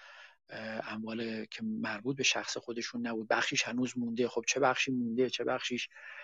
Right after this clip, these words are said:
ی-، یکی اینه. یکی حکم‌هایی که گرفتن اینها، آیا مثلاً این سی سال، بیست سال اینا حکم قطعیه یا جمع کردن حکم سه تا چهار تا حکمو؟ چون می‌دونید، اه، و تا وقتی دو تا سه تا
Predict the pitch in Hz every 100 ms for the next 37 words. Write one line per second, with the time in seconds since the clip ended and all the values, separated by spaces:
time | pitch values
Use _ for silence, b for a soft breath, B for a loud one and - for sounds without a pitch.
0 | B B _ _ - 143 - 139 - -
1 | 156 143 147 139 147 147 131 - 135 156
2 | 160 160 135 131 - 135 127 123 151 147
3 | 139 135 147 147 139 127 120 123 135 139
4 | - - - 127 - 139 135 131 127 123
5 | - 135 139 - 226 139 147 B B B
6 | B B B _ - - - 135 - 156
7 | 147 151 110 113 - - 147 175 160 147
8 | 131 127 120 - 127 156 175 180 156 143
9 | 147 143 131 135 - 135 135 - 135 135
10 | - 127 127 131 - 127 - B B 139
11 | 127 - 123 117 127 131 147 185 160 B
12 | B B B B - 135 127 120 120 117
13 | 127 - - - 117 135 - 180 143 160
14 | 151 - 156 139 135